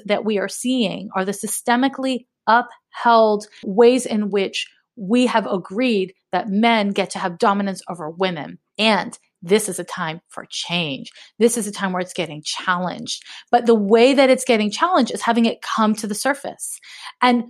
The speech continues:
whenever we're dealing with Chiron, we're dealing with psychic wounds. And so there are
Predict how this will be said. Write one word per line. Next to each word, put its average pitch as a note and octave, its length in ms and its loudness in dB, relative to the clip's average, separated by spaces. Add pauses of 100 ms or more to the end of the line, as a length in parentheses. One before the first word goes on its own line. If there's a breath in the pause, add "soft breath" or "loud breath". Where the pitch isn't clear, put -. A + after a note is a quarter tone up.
(140)
whenever A#3+ 440 4
we're C#4+ 120 2
dealing B3+ 320 2
with A#3+ 160 -2
Chiron, C4 480 2
we're A#3 100 0
dealing B3+ 240 0
with C4 160 0
psychic G3 540 -2
wounds. G#3 640 -2
And A3 180 2
so A3+ 460 4 (260 loud breath)
there B3 260 6
are A#3 380 4